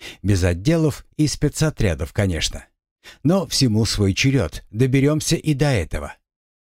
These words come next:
Управление Орс возглавил бывший мятежник полковник Самаил Рокх, который смог доказать свою непричастность к замыслам беглого канцлера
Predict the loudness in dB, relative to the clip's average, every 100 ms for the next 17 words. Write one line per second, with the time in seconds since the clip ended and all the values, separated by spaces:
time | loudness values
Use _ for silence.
0 | _ -20 -6 -2 0 2 2 2 2 2
1 | 0 0 0 0 -4 -6 -2 0 0 0
2 | 0 2 2 2 0 0 0 2 2 2
3 | 0 0 -2 -2 -4 -2 0 0 2 2
4 | 0 -2 -12 -4 0 2 2 2 2 0
5 | -2 -4 -16 -18 _ _ _ -20 -20 -2
6 | -2 0 0 -2 -2 -2 -2 -2 0 0
7 | 0 -2 0 2 2 0 -2 0 0 0
8 | -2 -2 -4 -6 -2 0 2 0 0 0
9 | 2 2 2 2 0 0 0 -2 0 2
10 | 2 0